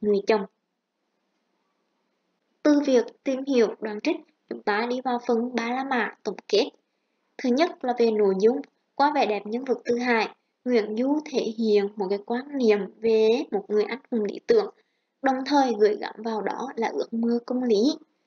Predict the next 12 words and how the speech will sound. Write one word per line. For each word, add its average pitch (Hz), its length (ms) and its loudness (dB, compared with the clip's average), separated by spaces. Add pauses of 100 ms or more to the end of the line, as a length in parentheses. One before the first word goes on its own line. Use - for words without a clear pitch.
(800)
Qua 285 120 2
nhân 320 200 0
vật 294 200 2
Từ 240 140 2
Hải, 240 360 0 (500)
tác - 200 -10
giả 220 260 -2
thể 233 100 -6
hiện 214 220 -2
cái 190 140 -8
thái - 160 -6
độ 202 180 -4